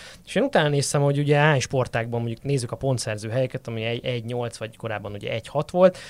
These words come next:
hogy melyik olimpián hány sportágban tudtunk, ö, ilyen helyen végezni. És akkor ugye Sydneyben még tizenöt, aztán már csak tizenkettő,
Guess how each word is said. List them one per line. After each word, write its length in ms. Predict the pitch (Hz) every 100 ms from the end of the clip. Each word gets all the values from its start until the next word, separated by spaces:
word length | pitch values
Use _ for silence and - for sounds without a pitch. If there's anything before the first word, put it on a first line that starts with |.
| - - -
hogy 140 | 139
melyik 260 | 170 151 151
olimpián 400 | 156 156 151 143
hány 180 | 160 139
sportágban 600 | - 127 - 113 113 107
tudtunk, 460 | 110 - 110 -
ö, 260 | 113 110 117
ilyen 300 | 120 113 104
helyen 280 | 113 110 104
végezni. 420 | 104 101 104 127
És 120 | 131
akkor 180 | - 175
ugye 100 | 175
Sydneyben 480 | - 202 151 113 101
még 140 | 104
tizenöt, 680 | - 190 185 170 170 165 147
aztán 320 | 135 - 117
már 140 | 110
csak 180 | - -
tizenkettő, 1120 | 175 160 151 143 143 135 - - 139 135 135